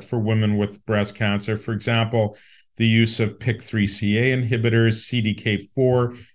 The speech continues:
inhibitors, immune therapy, and, and parp inhibitors are all important advances, uh, that are now available to women, but only if they have the correct testing done.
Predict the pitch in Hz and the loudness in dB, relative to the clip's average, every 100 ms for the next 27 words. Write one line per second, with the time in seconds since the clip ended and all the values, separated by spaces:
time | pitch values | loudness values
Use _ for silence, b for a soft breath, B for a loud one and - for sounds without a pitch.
0 | _ 110 107 120 110 113 113 113 113 - | _ -2 0 2 2 2 4 4 2 -4
1 | - 110 110 113 110 - 113 113 110 113 | -2 0 4 4 2 0 2 2 0 0
2 | 107 98 98 101 - 117 107 101 90 92 | 0 -2 -2 -4 -2 -2 0 -4 -4 -2
3 | 151 139 117 110 - b b b _ 113 | 0 2 2 2 -2 b b b _ 0
4 | 117 127 139 147 143 110 - 120 107 107 | 0 2 2 2 2 -2 -2 -4 0 0
5 | 90 113 120 135 - 104 98 92 - _ | 0 0 0 0 0 0 0 -2 -10 _
6 | _ - 110 101 107 110 107 117 110 104 | _ -2 0 2 4 4 4 4 4 2
7 | 107 107 104 101 - 101 127 123 104 104 | 2 0 0 -4 -6 -4 0 2 2 0
8 | - _ _ 135 131 165 180 202 156 - | -4 _ _ -2 0 2 4 6 4 2
9 | 131 110 127 120 113 110 - 113 104 - | -2 0 0 0 -2 -6 -2 0 0 -2
10 | - 107 104 - 98 87 113 104 82 | -2 0 0 -2 -2 0 0 0 -2